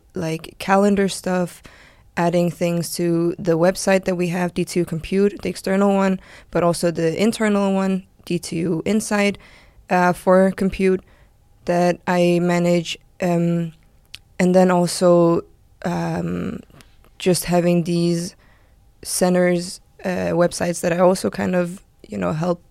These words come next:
manage or create or update. And, yeah, little tasks here and there,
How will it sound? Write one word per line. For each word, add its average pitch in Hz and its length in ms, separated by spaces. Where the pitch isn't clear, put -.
manage 180 420
or 170 100
create 175 600
or 160 80
update. 170 540
And, 170 540
yeah, 240 220
little 190 240
tasks - 420
here 190 140
and 180 120
there, 180 300